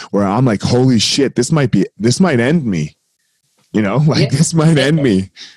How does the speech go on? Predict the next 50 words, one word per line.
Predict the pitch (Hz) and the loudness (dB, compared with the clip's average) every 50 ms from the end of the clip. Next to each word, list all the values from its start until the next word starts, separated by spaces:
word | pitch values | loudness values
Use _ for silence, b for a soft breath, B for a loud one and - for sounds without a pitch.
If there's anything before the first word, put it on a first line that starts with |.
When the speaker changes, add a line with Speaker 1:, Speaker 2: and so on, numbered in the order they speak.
| B B B _ _ - | B B B _ _ -4
Speaker 2:
And, | 165 175 196 | -2 -2 -2
and | 220 196 180 | -2 -2 -4
it's | 185 175 180 - | -4 -4 -6 -4
nice | 170 165 170 170 - - | -4 -2 -2 -4 -4 -6
just | - 160 - - | -8 -8 -8 -4
to | 170 165 147 139 135 131 - b b b b b b _ - | -4 -4 -4 -4 -6 -10 -16 b b b b b b _ -8
not | 135 135 151 156 156 | -6 -4 -4 -4 -4
have | 156 165 156 135 | -6 -6 -6 -6
that | 135 131 120 | -6 -6 -6
option. | 120 117 120 123 - - - | -6 -6 -6 -8 -10 -10 -8
I | 156 | -6
mean, | 156 160 151 | -6 -6 -6
you | 151 143 147 156 | -6 -4 -4 -2
always | 156 156 147 - | -2 -2 -4 -6
have | 139 123 107 | -8 -10 -8
that | 120 120 | -8 -6
option | 120 120 123 - - - 120 107 | -6 -6 -8 -8 -10 -14 -14 -12
to | 104 | -12
stop, | - - - - 117 98 95 92 | -12 -12 -12 -12 -12 -12 -12 -12
but | 127 | -12
I | 131 131 | -12 -10
think | - 180 185 185 | -8 -8 -8 -8
it's, | 170 - - 151 b b b b - | -8 -10 -12 -16 b b b b -14
it's | - 139 - | -12 -10 -6
almost | 180 185 196 196 185 190 - | -6 -4 -4 -4 -4 -6 -6
like | 160 143 135 | -6 -6 -6
getting | 113 151 143 147 139 131 | -4 -4 -4 -4 -6 -8
a | |
class, | 117 - - - 190 170 123 117 117 123 - - | -10 -12 -10 -8 -6 -6 -6 -6 -8 -10 -12 -12
right? | - 120 117 127 143 160 | -12 -10 -8 -8 -8 -8
Without | 156 147 131 - 139 135 135 139 139 - _ - | -8 -10 -10 -10 -10 -10 -8 -10 -12 -14 _ -4
Speaker 1:
Yeah. | 120 120 120 | -2 -2 -2
Speaker 2:
showing | - 165 147 139 135 135 | -2 -4 -6 -6 -6 -6
up | 135 131 - | -8 -8 -8
and | 143 131 113 | -10 -12 -10
seeing | - - 143 147 147 135 | -8 -8 -8 -8 -8 -8
people. | - 127 117 - 127 127 | -10 -12 -10 -10 -10 -10
So | - - | -8 -8
you, | 139 135 135 131 - b b b b b _ - | -6 -6 -6 -8 -10 b b b b b _ -8
once | 143 170 196 185 - | -6 -6 -6 -4 -4
you | 196 190 | -6 -6
hop | 175 160 165 160 147 - | -4 -4 -6 -6 -6 -6
on, | 160 147 143 135 | -6 -6 -6 -8
it's | 127 113 - | -8 -10 -12
very | 156 143 120 123 139 147 147 143 | -14 -12 -8 -6 -4 -4 -4 -4
unlikely | 135 127 127 123 123 123 113 - 123 117 | -6 -6 -8 -10 -10 -10 -10 -8 -8 -8
you're | 110 110 113 | -8 -8 -8
not | 113 110 110 107 | -10 -10 -12 -12
gonna | - 113 104 104 | -12 -14 -14 -14
finish. | - - 101 92 78 50 - - - | -14 -16 -18 -18 -18 -18 -20 -20 -20